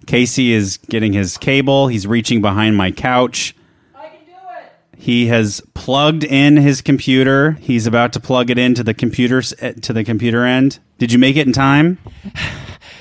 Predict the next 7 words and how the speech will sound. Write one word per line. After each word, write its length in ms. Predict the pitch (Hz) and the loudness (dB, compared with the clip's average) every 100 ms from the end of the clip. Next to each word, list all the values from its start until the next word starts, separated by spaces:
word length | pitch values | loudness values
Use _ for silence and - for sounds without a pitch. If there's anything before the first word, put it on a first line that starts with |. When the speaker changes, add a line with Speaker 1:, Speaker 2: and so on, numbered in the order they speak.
| - - - | -20 -20 -2
Speaker 2:
We 140 | 185 175 | 0 2
did 160 | 151 | 0
it. 160 | 131 - - 76 | -2 -6 -10 -2
Speaker 1:
Wow. 720 | 117 117 110 104 95 92 90 - | 2 2 4 2 2 0 -2 -2
Speaker 2:
Holy 420 | 202 196 156 139 | 2 4 4 2
heck. 380 | 127 123 - - - - - _ - | 0 -2 -8 -18 -20 -20 -20 _ -20
Speaker 1:
<laughs> 0 | - | -12